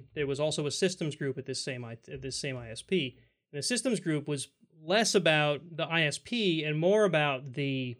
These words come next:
well, they did do plenty of the I S P related stuff. Like, they managed D N S, they managed email, but they also managed, like, all the desktops, and they managed the network within the building and,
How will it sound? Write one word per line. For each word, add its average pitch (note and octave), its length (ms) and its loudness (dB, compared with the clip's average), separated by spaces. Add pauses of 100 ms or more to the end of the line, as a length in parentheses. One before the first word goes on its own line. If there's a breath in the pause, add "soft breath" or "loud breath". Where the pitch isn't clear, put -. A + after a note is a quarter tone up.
(1000)
well, G3 200 6
they F#3+ 120 6
did A3+ 140 0
do E3+ 120 6
plenty D3+ 260 0
of C3+ 60 0
the C#3+ 80 0
I C3 120 -2
S C3 80 -6
P D3 120 -8
related C3 320 -6
stuff. C3+ 220 -8
Like, D#3 160 -2
they F#3+ 100 6
managed E3+ 340 4
D D#3 140 0
N C#3+ 80 0
S, C#3 260 -2
they D#3 120 -2
managed D3 340 0
email, C#3+ 560 0 (400 soft breath)
but F#3 100 -6
they G#3 60 4
also G#3+ 200 4
managed, F3 500 4
like, D3 200 0
all D#3 160 2
the F3+ 80 0
desktops, F#3 600 -2
and C#3+ 80 -4
they C#3 100 -2
managed D3+ 720 0
the D#3 100 -2
network E3 400 0
within D#3 200 -4
the D3+ 60 -4
building D3 540 2
and, B2 180 -8